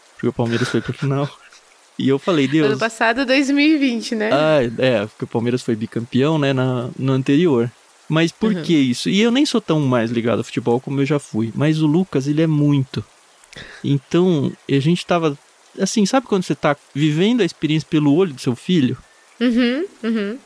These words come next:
Speaker 1: E aí ele tava tão na vibe que eu falei, "Ó, Deus, eu, eu vou pedir,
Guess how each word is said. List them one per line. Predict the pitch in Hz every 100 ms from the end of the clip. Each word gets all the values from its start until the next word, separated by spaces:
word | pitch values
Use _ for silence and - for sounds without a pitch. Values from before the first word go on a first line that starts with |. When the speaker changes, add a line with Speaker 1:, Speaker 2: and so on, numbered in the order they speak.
| _
Speaker 1:
E | - 175
aí | 185 214
ele | 269
tava | - 175 151
tão | - 240 311
na | 254 147
vibe | 139 151 139 131
que | 160
eu |
falei, | - 175
"Ó, | 175
Deus, | 139 131 139
eu, | 170 -
eu | 170
vou | 180
pedir, | 208 147 131 175 139